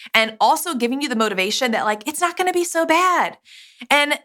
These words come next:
let me know in the comments, like, did you need to hear the fact that you just need to release your expectations? I hope so. I hope that by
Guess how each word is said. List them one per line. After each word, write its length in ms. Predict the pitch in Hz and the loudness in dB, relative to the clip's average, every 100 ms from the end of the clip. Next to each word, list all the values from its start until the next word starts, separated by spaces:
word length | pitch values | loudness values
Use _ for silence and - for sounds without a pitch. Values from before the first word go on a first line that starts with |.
| _ | _
let 220 | 233 302 | 0 0
me 140 | 370 415 | 2 2
know 160 | 339 | 2
in 60 | 349 | 2
the 80 | 294 | -2
comments, 460 | - 254 285 262 | 0 0 0 -2
like, 240 | 269 247 - | -2 -2 0
did 220 | 254 220 | -2 0
you 180 | 311 294 | 0 2
need 280 | 262 320 311 | 0 -2 -6
to 80 | |
hear 280 | 254 240 277 | -4 -2 0
the 80 | 277 | -2
fact 320 | 285 269 196 | 2 2 2
that 80 | 226 | -4
you 60 | 233 | -6
just 140 | 247 | -2
need 100 | 262 | -2
to 60 | 233 | 0
release 340 | 208 226 - | -2 -2 -2
your 100 | 254 | -2
expectations? 720 | 269 262 240 240 233 269 277 - | 0 0 0 -2 -2 -4 -2 2
I 140 | 269 | 2
hope 260 | 294 320 320 | 4 0 0
so. 360 | 311 269 220 220 - - - | -2 0 0 -4 -18 -12 0
I 120 | 254 | 0
hope 260 | 254 277 - | 2 -2 0
that 160 | 311 | 0
by 460 | 233 233 226 220 | 2 4 2 -2